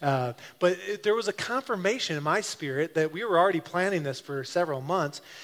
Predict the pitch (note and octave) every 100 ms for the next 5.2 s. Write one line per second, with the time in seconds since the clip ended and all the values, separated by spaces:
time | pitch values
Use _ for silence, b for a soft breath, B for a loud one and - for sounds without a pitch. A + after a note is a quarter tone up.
0 | B - F#3 - - G#3+ C4+ C4 - B
1 | E3 F3 A#3 C4+ C#4 B3 G#3 G#3 G3+ D3+
2 | E3+ E3 E3+ C3 A#2+ A#2+ - E3 E3 E3
3 | E3 - - G#3 D#3+ A#2 A2 A#2+ A#2+ A#2+
4 | B2 C#3 - D3+ D3 D#3 D3 D3+ C#3+ C#3+
5 | B2